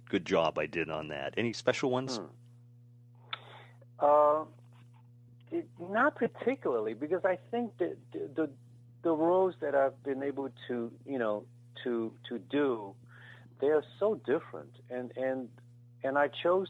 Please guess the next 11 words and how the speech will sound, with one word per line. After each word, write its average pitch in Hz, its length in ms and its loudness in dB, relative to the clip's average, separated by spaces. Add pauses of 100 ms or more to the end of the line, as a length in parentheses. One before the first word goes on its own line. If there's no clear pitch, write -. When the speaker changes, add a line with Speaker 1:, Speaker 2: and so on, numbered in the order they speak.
Speaker 2:
those 117 240 2
roles 120 220 0 (100)
for 120 140 0
different 117 420 -8
reasons, 127 440 -6
and, 104 180 -10
and, 110 260 -10 (560)
and 113 280 -4 (440)
some 165 180 2
of 151 100 0
these 135 160 -4